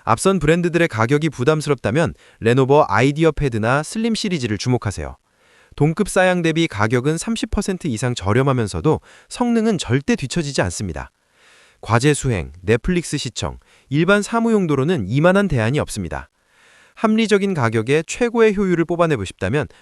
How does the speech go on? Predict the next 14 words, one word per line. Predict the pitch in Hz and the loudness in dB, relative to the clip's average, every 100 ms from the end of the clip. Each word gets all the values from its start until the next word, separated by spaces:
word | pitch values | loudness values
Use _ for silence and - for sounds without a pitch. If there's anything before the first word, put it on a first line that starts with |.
| _ | _
레노버가 | 92 113 131 104 104 147 | -2 2 2 0 -2 -4
최선의 | - - 220 214 131 | -4 -4 -2 0 0
결론입니다. | 117 131 101 71 - - _ _ _ _ _ _ _ | 2 2 0 -4 -12 -16 _ _ _ _ _ _ _
정리하겠습니다. | - 170 180 160 - 90 65 - _ _ _ _ | 2 4 4 2 -2 -6 -8 -14 _ _ _ _
스마트폰 | - 226 226 - 214 175 | -2 0 0 2 2 4
연동과 | 139 139 143 170 | 2 2 2 2
편한 | 180 226 226 190 | 2 0 2 2
에이에스는 | 113 123 123 107 135 190 | 2 2 0 -2 -2 -2
삼성, | - 202 143 67 - _ _ _ _ | -2 -2 -2 -4 -10 _ _ _ _
매일 | 87 117 165 | 2 4 4
들고 | 175 131 135 | 2 0 2
다니는 | 147 127 123 170 | 2 2 0 -2
휴대성은 | 180 233 214 131 110 180 - | -2 -2 -2 0 -2 -2 -2
엘지, | 120 151 123 76 | 2 2 0 -6